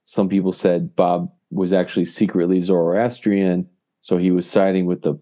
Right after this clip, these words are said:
with the, with the Persians religiously. So it's, you know, again, it just seems like there was a lot of hearsay that was taken down. And actually, I think it's, what's interesting with, there's so much hearsay,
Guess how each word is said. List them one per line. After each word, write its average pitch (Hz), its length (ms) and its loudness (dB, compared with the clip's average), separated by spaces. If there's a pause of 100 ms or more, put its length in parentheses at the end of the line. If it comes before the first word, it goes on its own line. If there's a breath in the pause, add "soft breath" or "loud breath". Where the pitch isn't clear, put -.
(120)
with 95 200 -2
the, 80 120 -2
with - 420 -4
the 73 200 -2
Persians 101 580 0
religiously. 90 720 -2 (520 soft breath)
So 101 400 2 (800)
it's, 117 280 -2
you 127 120 4
know, 101 200 2
again, 107 640 2 (440)
it 113 180 0 (280)
just 120 240 0
seems 123 220 2
like 104 160 2
there 110 100 4
was 101 140 0
a 98 40 2
lot 101 260 0
of 90 100 -6
hearsay 101 500 -2
that 87 140 -2
was 90 340 -4 (560)
taken 110 300 2
down. 113 240 2
And 101 120 2
actually, 120 380 0
I 85 80 0
think 139 220 -2
it's, - 260 -4
what's 104 240 0
interesting 107 640 -2 (960)
with, 113 280 2 (120)
there's 110 220 2
so - 180 0
much 123 200 -2
hearsay, 113 580 0